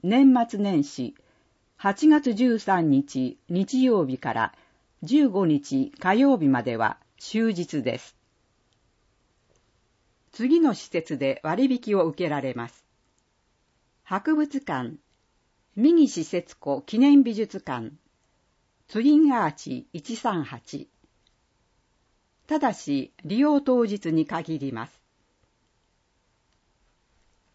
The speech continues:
コミュニティバス。一日乗車券、回数券も販売中です。販売価格は、一日乗車券、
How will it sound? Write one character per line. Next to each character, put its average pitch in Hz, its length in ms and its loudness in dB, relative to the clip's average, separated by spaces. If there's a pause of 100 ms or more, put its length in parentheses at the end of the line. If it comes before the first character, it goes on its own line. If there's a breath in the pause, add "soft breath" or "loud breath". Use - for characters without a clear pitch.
(400)
コ 190 120 -4
ミ 277 140 8
ュ 311 40 10
ニ 294 140 6
テ 233 80 -2
ィ 214 80 -2
バ 165 120 -4
ス。 - 220 -16 (1120)
一 302 300 2
日 285 260 4
乗 214 240 0
車 196 180 -6
券、 175 360 -8 (240)
回 285 240 2
数 285 260 2
券 143 300 0
も 135 120 -2
販 175 280 -2
売 160 240 -4
中 139 260 -4
で 117 140 -8
す。 - 160 -20 (1700)
販 285 300 2
売 277 240 4
価 233 160 -4
格 143 300 -8
は、 117 220 -6 (760)
一 247 300 2
日 285 260 4
乗 220 200 0
車 190 200 -8
券、 123 320 -10